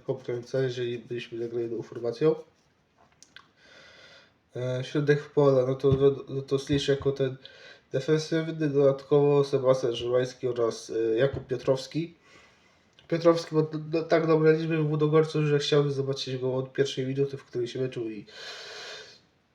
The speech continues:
i, no, po prostu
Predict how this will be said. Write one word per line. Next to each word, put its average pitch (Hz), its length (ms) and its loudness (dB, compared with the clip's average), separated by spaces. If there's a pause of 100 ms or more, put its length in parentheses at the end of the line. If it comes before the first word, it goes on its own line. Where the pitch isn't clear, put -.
(840)
i, 190 380 -8
no, 170 200 2
po 165 160 0
prostu 165 560 -2